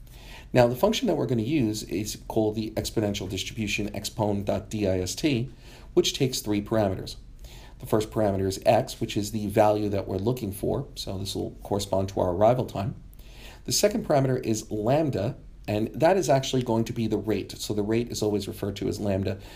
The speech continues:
uh, in the distributions. And that is equivalent to one over the mean. And the third parameter is the cumulative parameter, which tells it whether we're gonna have a cumulative probability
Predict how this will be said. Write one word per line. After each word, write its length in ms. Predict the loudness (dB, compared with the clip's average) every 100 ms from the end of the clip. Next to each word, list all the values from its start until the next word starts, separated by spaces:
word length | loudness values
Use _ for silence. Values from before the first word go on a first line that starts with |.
| -18 -18 -12
uh, 200 | -10 -10 -8
in 400 | -4 -2 -4 -8 -8
the 100 | -4
distributions. 760 | -2 -4 -2 -2 -2 -4 -8 -12 -16 -20 -20 -20 -20 -20 -20 -14 -4
And 120 | 0
that 100 | 2
is 100 | 0
equivalent 440 | 0 0 2 0
to 80 | 0
one 200 | -2 -2
over 140 | -2
the 80 | -2
mean. 340 | 2 2 0 -8 -18 -20 -18 -16 -18 -4
And 120 | 0
the 40 | 4
third 240 | 6 6
parameter 460 | 4 4 4 0 -2
is 380 | 2 2 2 -2
the 80 | -2
cumulative 460 | 2 2 2 0
parameter, 400 | 0 0 2 0
which 260 | -4 -6 -6
tells 300 | -2 -2 -2
it 80 | -4
whether 240 | -2 0
we're 160 | 0 -2
gonna 160 | -2
have 160 | -2 -2
a 40 |
cumulative 380 | -2 0 0 2
probability 580 | 2 2 2 0 0